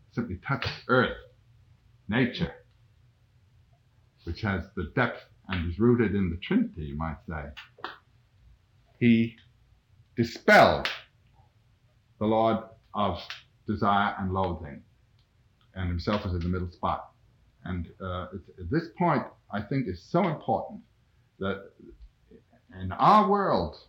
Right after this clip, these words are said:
the secular arts, insofar as they are proper arts and not in the service of this,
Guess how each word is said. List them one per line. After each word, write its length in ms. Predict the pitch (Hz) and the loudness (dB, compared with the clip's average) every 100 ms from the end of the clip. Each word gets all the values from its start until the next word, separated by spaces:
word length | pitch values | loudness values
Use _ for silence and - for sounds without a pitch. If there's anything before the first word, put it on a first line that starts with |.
| _ _ _ _ _ - | _ _ _ _ _ -6
the 160 | 95 - - | -4 -4 0
secular 680 | 185 185 196 190 190 - - 139 | 0 0 0 2 2 -2 -6 2
arts, 640 | 160 120 - - - - 202 - _ - - 180 | 4 4 0 -10 -14 -10 -10 -14 _ -20 -20 -6
insofar 680 | 170 151 160 147 160 160 160 | 2 4 4 4 6 8 8
as 160 | 151 151 | 4 2
they 180 | 156 156 | 2 4
are 280 | 147 143 - | 6 4 2
proper 420 | - 196 240 - 95 | 2 2 2 -2 0
arts 320 | 92 98 131 | 2 2 4
and 120 | 120 | 4
not 220 | 143 208 | 6 6
in 140 | 220 196 | 6 2
the 100 | 180 | 4
service 420 | 185 175 156 - | 4 4 4 0
of 160 | 107 | 0
this, 140 | 180 | 0